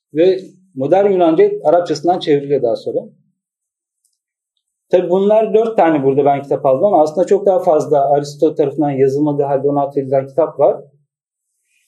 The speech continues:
E, Lynn Thorndike özellikle, e, Latince el yazmaları uzmanı bu eserlerden bahsediyor, incelemiş. Ve on küsür kadar Aristo'ya atfedilen, e,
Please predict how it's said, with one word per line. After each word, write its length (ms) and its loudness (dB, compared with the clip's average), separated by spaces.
E, 60 -6
Lynn 320 0
Thorndike 640 2
özellikle, 760 0
e, 280 -6
Latince 440 0
el 240 2
yazmaları 480 0
uzmanı 320 -2
bu 320 -2
eserlerden 800 0
bahsediyor, 760 0
incelemiş. 720 -4
Ve 240 0
on 260 0
küsür 300 -2
kadar 300 4
Aristo'ya 500 0
atfedilen, 580 0
e, 60 -12